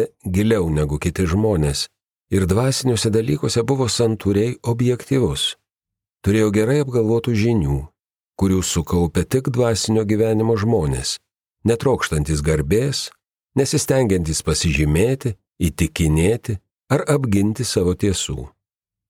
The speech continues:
Prisimenu vieną tokį pasakymą iš paskutinių jo gyvenimo pas mus dienų.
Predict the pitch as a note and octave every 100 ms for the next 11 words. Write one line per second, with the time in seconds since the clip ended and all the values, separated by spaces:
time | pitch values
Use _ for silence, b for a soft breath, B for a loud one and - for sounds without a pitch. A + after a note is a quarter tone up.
0 | _ _ _ _ _ _ _ _ _ _
1 | - C3+ - C#3+ C#3+ C#3 C3+ C3 C3 -
2 | B2+ B2 - G2+ F#2 E2+ F2 F2 - G2+
3 | - - G2 A2+ G#2 G#2 F#2+ G#2 G#2 G2+
4 | G2 G2+ - A2 F#2 G2+ G#2+ G#2 D#2+